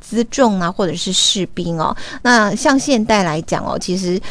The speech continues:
因为有了这个油车嘛，哈，电车，我们对于单车的一个需求呢，就比较转向说它可能是短程代步的工具，或者是运动健身等等哦，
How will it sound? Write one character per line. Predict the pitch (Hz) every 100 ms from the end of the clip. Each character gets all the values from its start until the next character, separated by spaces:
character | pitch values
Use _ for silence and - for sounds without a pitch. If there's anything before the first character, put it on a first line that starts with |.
| -
因 | - 226
为 | 233
有 | 185 -
了 | -
这 | 185 185
个 | 175
油 | 180 165 190
车 | - 226 202
嘛， | 190 170
哈， | 180 160 -
电 | 240 190
车， | 190 - 196
我 | 180
们 | 160 185
对 | 285 233
于 |
单 | 226 233 240
车 | - 247 220
的 | 185
一 | 190
个 | 196 190
需 | - 277
求 | 277 - 170
呢， | 175 180 - - -
就 | 349
比 | 254
较 | 226 247
转 | - 180 -
向 | - 208
说 | 190 196
它 | 196 202
可 | 208
能 | 160
是 | -
短 | 214 185 -
程 | - - 254
代 | 226 180
步 | - 180
的 | -
工 | - 165 170
具， | -
或 | 202 214
者 | -
是 | - - 180 - -
运 | 277 202 190
动 | 214 170
健 | - 214 180
身 | 170 - 175 180
等 | 156 - -
等 | - -
哦， | 127